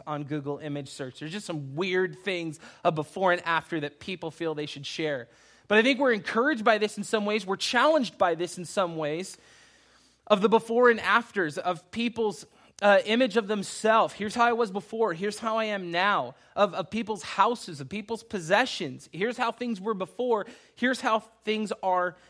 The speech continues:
now. And we get sucked into this idea of better self. See, there's a difference between a new self in Christ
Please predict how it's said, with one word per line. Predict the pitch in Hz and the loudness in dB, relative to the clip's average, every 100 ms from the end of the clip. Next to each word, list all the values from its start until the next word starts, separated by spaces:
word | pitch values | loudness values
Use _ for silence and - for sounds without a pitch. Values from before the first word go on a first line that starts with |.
| - | -12
now. | 160 196 214 214 | -2 2 4 4
And | 175 180 | 0 -4
we | 190 | -4
get | 202 - | -4 -6
sucked | - - - 269 - | -10 -10 -8 -10 -6
into | 269 247 | -6 -4
this | 226 220 208 | -4 -4 0
idea | 175 156 180 170 | -2 -2 -4 -4
of | 156 139 127 | -2 -6 -2
better | 170 160 | -2 -2
self. | 135 - 151 113 - - _ _ _ _ _ _ | -8 -6 -4 -4 -10 -20 _ _ _ _ _ _
See, | 208 | -4
there's | 208 180 | -2 -2
a | |
difference | 175 269 294 269 | -2 0 2 0
between | 220 214 - 214 190 - | -2 -6 -6 -4 -6 -6
a | 180 | -4
new | 170 170 202 226 | -4 -2 0 0
self | 202 - 170 147 - | -2 0 0 0 -6
in | 151 | -14
Christ | 135 180 143 127 | -4 0 0 -2